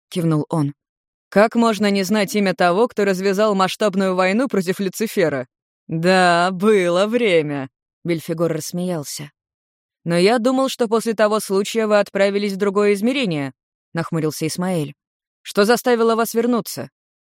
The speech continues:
«Слухи о том, что Люцифер пропал», ответил дракон.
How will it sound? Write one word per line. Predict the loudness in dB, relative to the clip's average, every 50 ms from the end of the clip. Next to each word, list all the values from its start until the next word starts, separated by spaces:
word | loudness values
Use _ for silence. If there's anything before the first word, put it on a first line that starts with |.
| _ _ _ _ _ _ _ _
«Слухи | -6 -2 0 2 4 6 6 4 4 2 0 2
о | 2 2 2 2
том, | 2 2 2 2 2 0
что | -4 -2 -2 0
Люцифер | 0 0 0 0 -2 -2 -2 0 0 0 0 0
пропал», | 0 0 2 2 2 2 2 2 2 2 2 0 -4 -10 _ _ _ _ _ _ _ _ -10
ответил | -10 -8 -6 -8 -8 -6 -8 -8
дракон. | -8 -6 -8 -8 -6 -6 -6 -6 -6